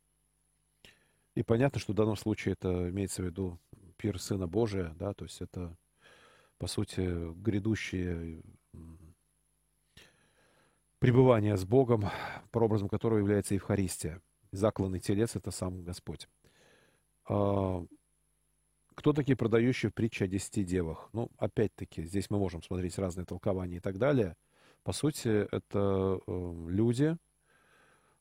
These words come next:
а, которые, с которыми, возможно, случились какие-то несчастья, но которые, помогая которым,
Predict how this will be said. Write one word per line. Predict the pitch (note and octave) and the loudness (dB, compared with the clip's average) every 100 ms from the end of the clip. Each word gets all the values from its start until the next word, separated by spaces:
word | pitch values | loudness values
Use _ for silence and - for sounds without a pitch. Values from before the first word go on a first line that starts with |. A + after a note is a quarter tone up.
| _ | _
а, | G2+ G2 F#2+ F#2 F2+ F2+ F2 E2+ E2+ E2+ E2+ F2 _ _ _ _ _ _ _ _ _ _ _ _ _ _ _ _ _ _ _ _ | -4 -2 0 0 0 -2 -6 -8 -14 -18 -20 -20 _ _ _ _ _ _ _ _ _ _ _ _ _ _ _ _ _ _ _ _
которые, | - B2 - D3 A#2+ A2 G2 | 0 2 6 8 8 4 2
с | |
которыми, | - A#2 C3 G#2+ | 0 2 4 4
возможно, | G#2+ G2 A2+ G2 | 4 2 2 0
случились | F2 G#2 - G2 | -2 -4 -2 -2
какие-то | - F#2 G2 F2 | -2 -2 -2 -4
несчастья, | F#2 - B2+ - - | -6 0 0 0 -4
но | E2+ F#2 | -4 -4
которые, | F#2+ - A2 G#2+ F#2 - _ _ _ _ _ _ | -4 -2 0 2 0 -4 _ _ _ _ _ _
помогая | - A2 A2 A2 | 0 2 4 4
которым, | G2+ - B2 B2 | 2 2 2 2